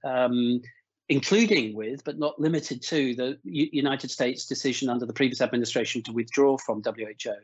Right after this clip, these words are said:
undermines it. Um, countries around the world, y-, actually U K is a, is an exception here, but many countries around the world are not paying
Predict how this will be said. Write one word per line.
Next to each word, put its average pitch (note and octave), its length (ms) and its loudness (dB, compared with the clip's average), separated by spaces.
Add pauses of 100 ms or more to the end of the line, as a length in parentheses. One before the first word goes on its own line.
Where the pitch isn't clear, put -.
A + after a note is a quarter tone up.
(480)
undermines G3+ 640 2
it. - 200 -16 (720)
Um, C#3 760 4
countries G#3 460 0
around E3+ 260 2
the D#3+ 80 2
world, B2+ 360 0 (180)
y-, G3 200 -6
actually G#3+ 280 0
U G#3+ 200 0
K G#3 300 0
is E3+ 160 0
a, D#3+ 180 0 (120)
is D#3+ 160 -2
an D#3 140 2
exception - 540 -4
here, G#2+ 200 -10
but A2+ 160 -4
many G3+ 340 6
countries D#3 400 -6
around B2+ 200 -4
the A2 60 -8
world A2+ 280 -6 (100)
are C#3+ 100 2
not E3+ 340 4 (200)
paying C#3+ 480 2